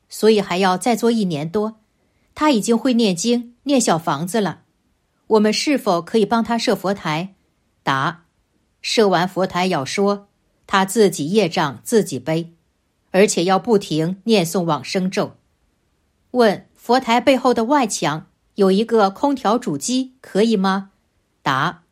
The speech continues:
不要正对就好了。问：同修的儿子十九岁，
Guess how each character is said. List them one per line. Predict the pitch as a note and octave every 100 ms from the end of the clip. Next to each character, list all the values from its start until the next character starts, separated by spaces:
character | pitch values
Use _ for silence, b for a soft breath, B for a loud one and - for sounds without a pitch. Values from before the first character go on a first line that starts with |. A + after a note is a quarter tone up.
| _ _ _ _
不 | F3+
要 | G#3+ G3
正 | D4+ B3+
对 | G3 G3+ D#3+
就 | E3
好 | D3 C#3+ A#2+
了。 | C#3 - _ _ _ _ _ _ _ _ _
问： | A#3+ G#3+ D3+ D#3+ _ _
同 | A#3 A#3
修 | D4 E4
的 | -
儿 | F3 G3+
子 | A#3 G#3+
十 | - B3+
九 | G3+
岁， | C#3+ - G#3 -